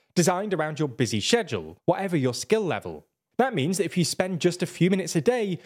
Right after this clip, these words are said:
you can gain new knowledge over time, in an actually fun way. As time goes on, you'll get used to that feeling of learning too, because this isn't just about sitting down and reading.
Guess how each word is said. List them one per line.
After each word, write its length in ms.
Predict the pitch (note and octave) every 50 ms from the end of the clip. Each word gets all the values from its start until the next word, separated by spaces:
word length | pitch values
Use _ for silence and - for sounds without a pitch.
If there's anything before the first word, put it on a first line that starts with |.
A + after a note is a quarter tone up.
| - _ -
you 100 | G#3+ B3+
can 200 | - C4+ B3+ G#3
gain 280 | G3 F#3 F#3+ F#3+ E3+
new 200 | C#3+ C3 F3+ A#3+
knowledge 420 | B3+ A#3 F3 B2+ G#2+ G#2+ A2+ - - -
over 240 | C3 A2 G#2 G#2 G#2
time, 560 | - - - A3+ A3+ F3 G#2 E2+ D#2 D#2 - _ _ _ _ -
in 100 | F#3+ D#3+
an 140 | F#3 G3 -
actually 480 | F3 F#3 F3+ - - - - D3+ C#3 D3
fun 420 | C3+ - - - G#2+ F#2+ F2+ F2+
way. 400 | A2+ F3 F#3+ B2+ F2+ D#2+ D2+ - _ _ _ _ _ _ _ _ -
As 140 | - F#3 F3+
time 200 | - F#3+ G3+ F#3+
goes 220 | E3+ F3 E3+ E3
on, 220 | C4 B3+ A3 F#3+ E3 - - -
you'll 80 | - A3+
get 160 | - C4 A#3+
used 320 | E3+ D3 E3+ B3+ B3 - -
to 80 | -
that 160 | G3+ G3 -
feeling 460 | - - - F#3 G#3 A3 F#3 E3 C#3 D3
of 120 | D3+ B2
learning 540 | A#2 A#2+ B2 C#3 C#3 B2+ A2+ A2 G#2 G#2+ G2+
too, 420 | - - A#3 A#3 D#3+ F#2 D#2 D#2 - _ _ - -
because 320 | - G#3 B3 B3+ A#3 - - -
this 140 | A3 G#3
isn't 240 | C4+ B3+ C4+ B3+ F#3+
just 240 | - G#3 G3+ - -
about 280 | E3 E3+ D#3 D#3 D3+ D3+
sitting 360 | - - F#3 - - E3+ D3
down 200 | C#3 C3+ C3 B2+
and 180 | A#2+ A2+ G#2+
reading. 440 | A2+ A3 A#3+ G3 - F2+ D#2 D2+ D2